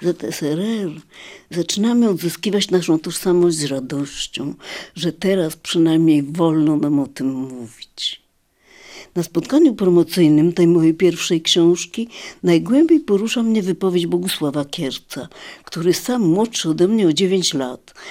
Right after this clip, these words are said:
a urodzony w Bielsku Białej, więc kiedy indziej i gdzie indziej, w tych tekstach odkrywa niezwykłą sytuację mego pokolenia,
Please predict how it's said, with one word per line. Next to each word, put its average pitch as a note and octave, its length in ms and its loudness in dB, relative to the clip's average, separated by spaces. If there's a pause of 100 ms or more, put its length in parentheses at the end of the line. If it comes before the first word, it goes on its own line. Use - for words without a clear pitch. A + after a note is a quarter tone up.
(220)
a F3+ 80 0
urodzony F#3 520 2
w D#3 80 -4
Bielsku G3 400 0
Białej, D3+ 540 -2 (320)
więc F#3 240 2
kiedy F#3 280 2
indziej D3+ 600 0
i E3+ 80 -2
gdzie G3+ 260 -2
indziej, D#3+ 640 2 (420)
w - 80 -18
tych - 220 -4
tekstach - 680 -6
odkrywa F3+ 500 -2
niezwykłą E3+ 680 0
sytuację F3+ 680 -4
mego G3 280 -2
pokolenia, D3 800 -6